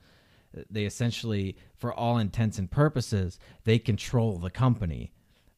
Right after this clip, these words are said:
It's just that they're not running the company. They're not running the means of production. They still leave that to the, the private sector.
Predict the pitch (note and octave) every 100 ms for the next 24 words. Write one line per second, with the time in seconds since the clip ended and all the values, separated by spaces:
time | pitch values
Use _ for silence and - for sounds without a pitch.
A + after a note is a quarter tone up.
0 | _ - A2 - A#2+ - A2+ F#2+ A#2+ A#2
1 | G#2 E2 G#2 A#2 B2+ A#2 G2+ F2 F2+ G2
2 | E2 - G1+ - _ _ A2+ A#2 G#2+ A2+
3 | A#2+ B2+ A#2+ G#2 F#2+ F#2 F#2 - G2 F2+
4 | - F#2+ G2 - C3+ A#2+ G#2 G#2+ A#2 G2+
5 | F2 G#2+ A2+ - - A#2 G2+ G2+ F#2+ -
6 | - - - G2 F2 F#2 A#2 A2 G#2 F2+
7 | - C3+ C#3+ - E2 G2+